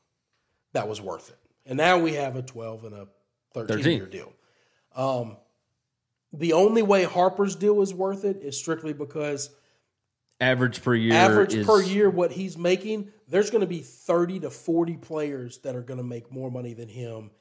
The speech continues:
Speaker 1: in two years per year.
Speaker 2: Yeah.
Speaker 1: And he's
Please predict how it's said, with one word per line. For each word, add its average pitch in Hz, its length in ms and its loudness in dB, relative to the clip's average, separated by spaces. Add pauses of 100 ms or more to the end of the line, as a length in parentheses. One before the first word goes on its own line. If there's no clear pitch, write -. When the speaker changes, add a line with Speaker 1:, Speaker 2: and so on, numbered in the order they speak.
(220)
Speaker 1:
in 127 200 -10
two 131 200 -10
years 104 420 -16
per 131 300 -10
year. 156 420 -6 (240)
Speaker 2:
Yeah. - 200 0 (280)
Speaker 1:
And 135 500 0 (140)
he's 139 460 -8